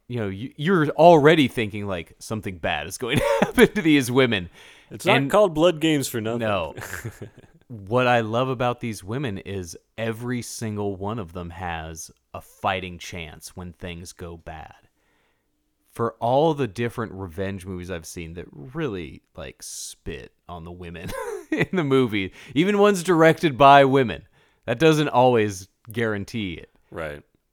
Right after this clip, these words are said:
Speaker 1: These women were all so cool. And this felt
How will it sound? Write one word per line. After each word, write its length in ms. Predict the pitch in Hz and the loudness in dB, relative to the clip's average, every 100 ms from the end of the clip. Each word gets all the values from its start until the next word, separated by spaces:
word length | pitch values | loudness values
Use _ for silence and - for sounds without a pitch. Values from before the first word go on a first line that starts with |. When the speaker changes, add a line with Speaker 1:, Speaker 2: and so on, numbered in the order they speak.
| _ _ 95 87 | _ _ -20 -10
Speaker 1:
These 280 | 117 131 - | -4 -4 -4
women 300 | 156 156 147 | -6 -6 -6
were 160 | 123 - | -8 -10
all 320 | 92 101 104 | -12 -12 -12
so 680 | - - - 107 98 101 98 | -12 -14 -10 -6 -4 -4 -8
cool. 520 | - 104 90 62 - _ _ _ | -10 -10 -10 -12 -18 _ _ _
And 320 | 107 107 101 85 - | -8 -6 -8 -10 -4
this 280 | 131 160 - | -4 -4 -6
felt 420 | 143 127 110 | -2 0 -2